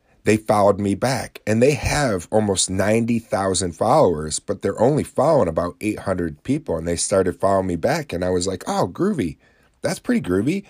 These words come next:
Uh, you know, an up-and-coming company that has got a good product is following me. And so that night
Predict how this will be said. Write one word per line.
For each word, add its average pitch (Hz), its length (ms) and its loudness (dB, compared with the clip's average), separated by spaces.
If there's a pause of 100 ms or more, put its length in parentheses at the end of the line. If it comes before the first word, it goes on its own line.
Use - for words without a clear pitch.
(340)
Uh, 113 140 0
you 95 160 -4
know, 107 140 0
an 90 100 -6
up-and-coming 117 800 0 (640)
company 147 520 0
that 104 200 0
has 71 300 -6
got 113 200 2
a 85 40 0
good 82 260 -4
product 151 500 2 (380)
is 95 180 -2
following 120 560 0
me. 71 180 -8 (960)
And 113 140 0
so 110 400 6 (260)
that 147 300 2
night 131 440 4